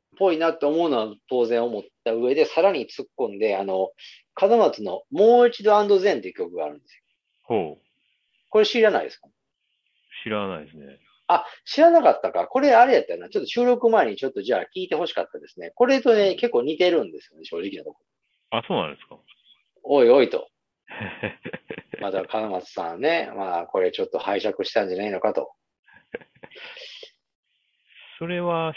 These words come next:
Speaker 2: シングル曲？
Speaker 1: えーと、じゃあ、そうそう、シン-、当時シングル曲ですね。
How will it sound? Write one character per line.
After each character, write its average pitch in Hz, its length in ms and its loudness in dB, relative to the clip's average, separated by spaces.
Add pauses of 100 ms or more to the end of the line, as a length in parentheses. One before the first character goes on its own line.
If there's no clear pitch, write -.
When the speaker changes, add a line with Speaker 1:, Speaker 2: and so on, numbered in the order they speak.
Speaker 2:
シ 175 80 -10
ン 190 80 -6
グ 196 100 0
ル 196 100 -4
曲？ - 320 -12 (960)
Speaker 1:
え 202 100 10
ー 202 60 8
と、 196 80 8
じ 175 80 6
ゃ - 20 8
あ、 - 20 8
そ 214 200 6
う - 40 4
そ - 60 4
う、 - 20 4
シ 196 200 4
ン-、 196 40 6
当 202 200 8
時 107 80 0
シ 131 120 -2
ン 127 40 -2
グ 123 80 0
ル 113 100 0
曲 90 200 -8
で 69 100 -20
す - 100 -20
ね。 - 120 -20